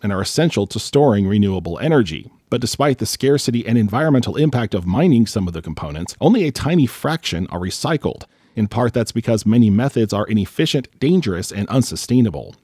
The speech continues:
Li-Cycle's approach has spoke facilities like Gilbert's break batteries down into plastics, metals, and a mixture called black mass, which they ship to a hub facility like the one to be built in Rochester. There, a proprietary water-based process recovers lithium,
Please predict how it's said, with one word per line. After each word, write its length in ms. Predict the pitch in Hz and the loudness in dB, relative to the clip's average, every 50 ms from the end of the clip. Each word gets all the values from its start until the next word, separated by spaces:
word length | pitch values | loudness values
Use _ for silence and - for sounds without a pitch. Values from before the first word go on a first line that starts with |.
| _ - | _ -2
Li-Cycle's 560 | 110 135 156 135 - 147 113 - 113 104 95 | 0 2 2 2 2 0 -2 0 -2 -2 -2
approach 360 | 98 - - 95 95 110 - | -4 -4 -4 -4 -4 -4 -4
has 200 | - 110 107 - - | -4 -6 -6 -6 -8
spoke 400 | - - - - 135 156 175 - | -12 -10 -2 2 2 2 2 0
facilities 600 | - - 101 - - 85 85 82 82 101 123 117 | -4 -8 -8 -6 -4 -4 -4 -4 -4 -4 -6 -4
like 240 | - 101 101 92 _ | -4 -4 -6 -6 _
Gilbert's 480 | - 123 139 151 123 104 98 101 - - | 0 2 2 2 2 0 -4 -4 -8 -12
break 320 | 120 - 139 190 196 - | -4 0 0 0 0 0
batteries 440 | - 139 135 127 123 117 113 107 101 | -2 -2 0 2 2 2 0 0 -2
down 280 | - 110 98 107 110 104 | -2 -4 -2 -2 -2 -2
into 160 | 101 - 110 | -2 -2 -4
plastics, 600 | - - - 123 131 117 - - 131 - - - | -8 -6 -6 -4 -4 -4 -6 -8 -10 -8 0 2
metals, 420 | 113 110 110 107 104 104 98 - - | 2 2 2 0 -2 -4 -4 -6 -4
and 80 | - 113 | -2 0
a 60 | 107 | 2
mixture 360 | 107 120 160 165 - - 156 | 4 2 2 0 -2 -2 -4
called 320 | - - 110 107 104 92 - | -2 -2 -4 -4 -4 -6 -6
black 320 | 117 110 95 92 - - | -4 -4 -4 -6 -6 -6
mass, 480 | 104 104 135 147 127 110 - - - - _ | -4 -2 -2 -2 -2 -4 -6 -10 -14 -16 _
which 140 | - 104 - | -8 -6 -4
they 100 | - 104 | -4 -4
ship 300 | 98 - - 127 110 - | -4 -2 -2 -2 -2 -2
to 100 | - 113 | -4 -4
a 80 | 107 101 | -4 -4
hub 240 | - - - 160 - | -2 -2 -4 -2 -2
facility 480 | - 123 - - 92 87 92 95 110 | -4 -4 -2 -2 -4 -4 -2 -2 -2
like 220 | 107 95 95 92 - | -2 -2 -4 -4 -4
the 80 | 110 | -4
one 240 | 95 101 107 110 101 | -2 0 0 0 0
to 80 | 104 101 | 0 0
be 80 | 104 | -4
built 280 | 90 - 82 73 - - | -4 -4 -8 -8 -8 -8
in 120 | 87 82 | -8 -6
Rochester. 720 | 90 98 107 110 - - 101 - - - - - - - - _ _ - | -4 -4 -4 -4 -4 -6 -8 -8 -8 -10 -10 -10 -12 -12 -18 _ _ -6
There, 320 | - 117 131 135 123 117 - - | -2 0 2 4 4 2 2 0
a 100 | 120 107 | -2 -2
proprietary 760 | - 120 113 - - 135 147 151 139 - - 143 127 123 107 | -2 -4 -4 -2 -2 -2 0 -2 -2 -2 -2 0 0 0 -2
water-based 680 | 85 90 101 117 156 185 160 123 104 95 90 90 - - | -2 -4 -2 0 2 2 0 0 0 -4 -4 -6 -8 -6
process 480 | - 87 80 80 - - 98 101 - | -6 -6 -6 -6 -6 -6 -6 -6 -4
recovers 420 | 123 107 - 110 101 101 95 85 - | -4 -4 -4 -4 -6 -4 -6 -6 -2
lithium, 380 | 117 147 - 185 170 156 151 | -4 -2 0 2 2 0 0